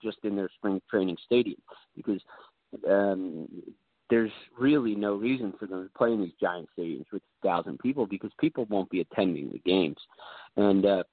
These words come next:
it, it would stand to reason that they could potentially play just in their spring training stadium that typically only houses ten to twenty thousand. Um, I, I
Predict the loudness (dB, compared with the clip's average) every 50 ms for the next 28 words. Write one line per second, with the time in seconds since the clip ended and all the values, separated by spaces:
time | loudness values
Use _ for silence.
0 | _ _ _ _ _ _ _ _ 0 0 0 0 _ 0 0 0 0 _ 0 2
1 | 2 2 0 -4 -8 -4 -2 -2 -2 -2 -6 -6 -6 -2 -2 -2 -2 -2 -4 -6
2 | -8 -8 -10 -12 -12 _ -14 -8 -2 0 2 2 2 0 -4 -14 -14 -14 _ -6
3 | -6 -4 -4 -6 -8 -10 -8 -8 -8 -8 -8 -4 -2 -2 0 0 -2 -4 -4 -8
4 | _ _ _ 2 2 2 0 -2 -6 -6 -6 -6 -8 -10 -10 -8 -8 -8 -6 -4
5 | -4 -2 -2 -2 -2 -4 -6 -4 -2 -2 0 0 -2 0 -2 -2 -2 -2 -6 -4
6 | -6 -6 -4 0 2 2 2 2 2 0 0 0 0 0 0 0 0 -2 -10 -12
7 | _ _ -4 -2 0 2 2 2 2 0 -2 -2 0 0 2 2 2 0 _ 0
8 | 2 4 4 4 2 0 -6 -10 -12 _ -20 -20 -20 -20 _ _ -6 -4 -2 0
9 | 0 -2 -4 -4 -2 -2 -2 0 2 0 -2